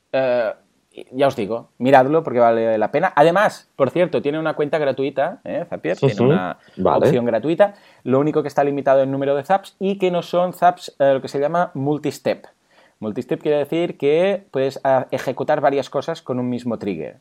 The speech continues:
Speaker 1: Es decir, cuando me llegue un correo quiero que se mande ese correo a Google Drive.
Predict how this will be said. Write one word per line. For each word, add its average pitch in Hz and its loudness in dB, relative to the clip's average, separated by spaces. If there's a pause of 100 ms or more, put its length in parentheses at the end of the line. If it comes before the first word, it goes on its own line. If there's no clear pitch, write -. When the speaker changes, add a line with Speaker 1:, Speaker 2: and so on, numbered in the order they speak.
Speaker 1:
Es 92 -12
decir, 90 -8 (440)
cuando 156 6
me 156 0
llegue 208 2
un 247 -2
correo 214 0
quiero 214 -2
que 110 0 (480)
se 175 2
mande 202 2
ese 180 -2
correo 185 0
a 143 4
Google 151 -2
Drive. 92 0